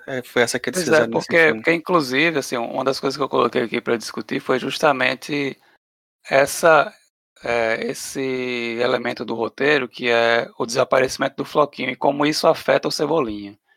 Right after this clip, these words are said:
Speaker 2: né? Porque no, nos quadrinhos, como você já começa vendo essa relação que eles constroem desde a infância, aquele, e aquele desenho fofinho, assim,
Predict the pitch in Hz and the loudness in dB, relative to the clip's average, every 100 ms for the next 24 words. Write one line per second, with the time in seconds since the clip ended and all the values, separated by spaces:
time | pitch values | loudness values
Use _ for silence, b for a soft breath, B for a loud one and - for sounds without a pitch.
0 | _ _ - 117 - 151 156 160 143 151 | _ _ -6 -4 -4 0 2 2 0 -2
1 | - 175 135 139 135 156 160 165 - 151 | 2 2 2 -2 -2 -2 0 -2 0 2
2 | 143 131 - 127 127 - 143 127 151 147 | 2 0 -6 -2 -2 0 -2 2 0 2
3 | 160 117 120 113 110 104 _ _ _ _ | 0 2 0 0 -4 -8 _ _ _ _
4 | _ _ - 113 - 117 110 113 117 113 | _ _ -4 -4 2 4 4 4 2 2
5 | - 110 107 113 - 120 110 - 107 104 | 0 -6 -6 -8 -6 -8 -6 -4 -4 -2
6 | 139 151 151 135 - 117 139 131 - - | -2 0 -2 -2 -2 -2 -2 -4 -8 -2
7 | 117 113 - _ _ _ - 220 139 127 | -2 -2 -6 _ _ _ -6 -2 0 2
8 | 123 123 120 131 120 - 120 117 - 120 | 2 2 0 0 0 -4 -6 -6 -6 -6
9 | 113 107 | -6 -8